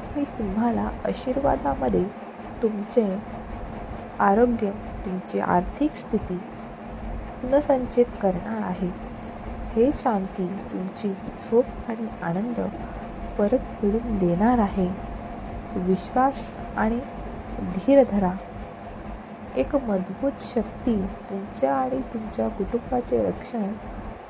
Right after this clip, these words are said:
करत आहे. तुमच्यावर देवाची प्रेम आहे आणि लवकरच सर्व काही ठीक होईल.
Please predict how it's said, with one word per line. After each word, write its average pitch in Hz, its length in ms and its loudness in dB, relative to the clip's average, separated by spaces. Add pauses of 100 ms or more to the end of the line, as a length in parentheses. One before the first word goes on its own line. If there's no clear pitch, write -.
करत 190 280 0
आहे. 185 260 -4 (1080)
तुमच्यावर 277 600 4 (240)
देवाची 208 640 2
प्रेम 240 400 4
आहे 185 360 0 (760)
आणि 190 360 0
लवकरच 190 1000 2
सर्व 269 280 6 (100)
काही 262 240 2
ठीक - 320 -4
होईल. 180 480 0